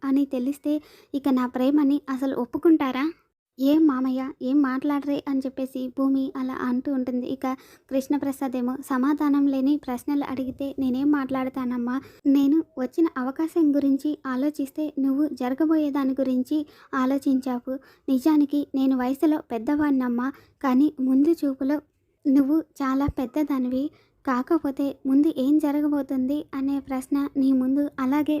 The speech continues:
మిగిలిపోయిందమ్మా" అని చెప్పి కృష్ణప్రసాద్ అంటూ ఉంటే, "ఏదైనా జరగనివ్వండి మామయ్య, ఒకటి మాత్రం నిజం, నాకు నాన్న కావాలి, అలాగే గగన్ గారు కూడా కావాలి. ఈ ఇద్దరిలో ఏ ఒక్కరు దక్కకపోయినా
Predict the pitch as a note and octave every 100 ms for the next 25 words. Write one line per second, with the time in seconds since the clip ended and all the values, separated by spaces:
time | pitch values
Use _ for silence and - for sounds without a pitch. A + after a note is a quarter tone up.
0 | C#4 B3 D4 D#4 D4 C4 B3 A#3 A#3+ C4+
1 | _ _ _ _ - C#4 C#4+ C4+ C#4 C4+
2 | C4+ C4+ C4+ - D#4 D#4 - C4 C4+ C4+
3 | C4 B3 C#4+ C4+ B3 C4 C4 _ _ C4+
4 | D4 D#4 C#4+ D4 - C4 B3 C4+ D4 D4
5 | D4 C#4 C#4+ C4 B3+ B3+ C#4 - _ -
6 | B3+ E4 F4 D4+ C4+ C#4+ D4 C4+ B3+ C4
7 | C#4 _ _ - C#4 C4+ D#4 D#4 - C4+
8 | C4 C#4 D#4 C#4 B3+ B3 C#4 E4+ - C4
9 | C4 C#4 C#4 B3+ B3+ B3 D4 C#4+ C4+ C4+
10 | C4+ C#4 - C4+ B3+ C4 B3 C4+ - _
11 | _ - C#4 C4+ A#3+ D4 C#4+ C#4 - B3+
12 | C4+ D4+ C4+ D4+ C#4+ C4 A#3+ C#4+ C#4+ C#4+
13 | C4 C4